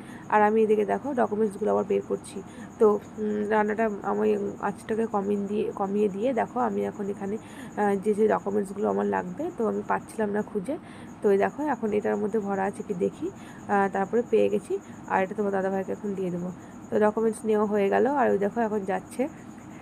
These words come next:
তাই দাঁড়িয়ে আছে ওখানে। আর আমি একটু ভিডিও করে নিলাম এখন যাওয়ার সময়তে। আর এই দেখো আমি গ্যাসের ওপরে তেল আর ওপরে পেঁয়াজ মশলা এগুলো দিয়েই কিন্তু আমি চলে গেছিলাম ডকুমেন্টসটা বার করতে, আর গ্যাসের আঁচটাকে কমিয়ে দিয়েছিলাম বলে কিন্তু দেখো লেগে যায়নি।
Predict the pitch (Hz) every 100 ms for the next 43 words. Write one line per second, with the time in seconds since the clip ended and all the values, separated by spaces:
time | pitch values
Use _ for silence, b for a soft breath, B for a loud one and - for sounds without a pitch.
0 | B B - 196 190 185 202 208 208 208
1 | 214 214 208 269 - 214 202 208 - 202
2 | 214 208 208 202 196 202 202 196 180 226
3 | 214 190 190 202 202 233 262 - - 240
4 | - - _ _ - - - - - 214
5 | 226 220 214 247 254 240 214 214 - -
6 | - 208 214 220 208 214 208 B B -
7 | 233 214 196 202 202 208 214 202 190 202
8 | 196 196 190 196 208 190 202 202 214 196
9 | 190 196 196 185 196 190 208 202 190 180
10 | 196 190 208 185 175 190 180 247 320 B
11 | B B 190 196 190 185 214 196 220 208
12 | 208 190 190 202 - 254 208 185 190 202
13 | 190 214 233 170 175 170 165